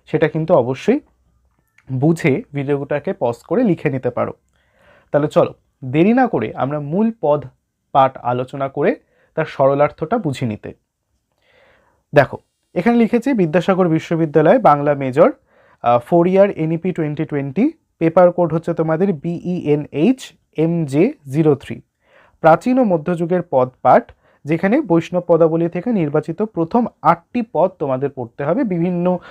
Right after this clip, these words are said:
আহ, পদকারদের লেখা, যার প্রথম পদটি রয়েছে, আহ, বিদ্যাপতি রচিত এ সখী হামারি দুঃখের নাহি ওর। সেই পদটা পাঠের আগে আমরা বিদ্যাপতি সম্পর্কে কিছু তথ্য,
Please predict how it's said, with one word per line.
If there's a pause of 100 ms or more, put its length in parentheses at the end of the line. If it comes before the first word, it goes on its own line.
(180)
আহ,
পদকারদের
লেখা,
যার
প্রথম
পদটি
রয়েছে, (380)
আহ,
বিদ্যাপতি
রচিত
এ
সখী
হামারি
দুঃখের
নাহি
ওর। (540)
সেই
পদটা
পাঠের
আগে
আমরা
বিদ্যাপতি
সম্পর্কে
কিছু
তথ্য,